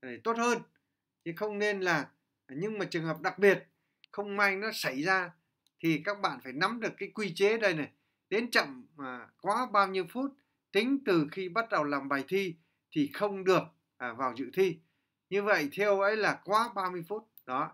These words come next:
thì các bạn để ý là các bạn đến chậm quá ba mươi phút thì không được dự thi. Còn từ ba mươi phút trở lại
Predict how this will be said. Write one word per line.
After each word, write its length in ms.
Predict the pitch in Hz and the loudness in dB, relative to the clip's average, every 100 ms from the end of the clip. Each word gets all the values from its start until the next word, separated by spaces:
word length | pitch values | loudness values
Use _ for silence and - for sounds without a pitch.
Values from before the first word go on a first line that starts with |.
| - | -12
thì 80 | |
các 240 | 135 185 185 | -6 -6 -4
bạn 240 | 151 123 | -8 -8
để 100 | 123 | -10
ý 340 | 113 147 220 226 _ _ _ _ - | -2 -2 -2 -8 _ _ _ _ -6
là 340 | 143 139 127 | -2 0 -2
các 260 | 117 190 - | -2 -4 -2
bạn 180 | 160 | -4
đến 180 | 135 202 | -2 -4
chậm 380 | 196 139 127 117 _ | -2 -4 -6 -18 _
quá 240 | 170 196 | 2 2
ba 180 | 208 185 | 4 2
mươi 140 | 175 165 | 2 -4
phút 160 | 233 240 _ _ | -6 -10 _ _
thì 240 | 147 135 | -4 -4
không 240 | - 165 160 | -4 -8 -6
được 120 | 139 | -6
dự 120 | 123 120 | -6 0
thi. 240 | 180 180 170 _ - _ _ | 2 2 -4 _ -20 _ _
Còn 200 | 156 151 - | 0 0 4
từ 220 | 190 175 | 6 8
ba 180 | 180 202 | 8 6
mươi 160 | 202 196 | 4 -4
phút 120 | 269 | -6
trở 160 | 165 156 | -2 0
lại 280 | 170 143 | 0 -2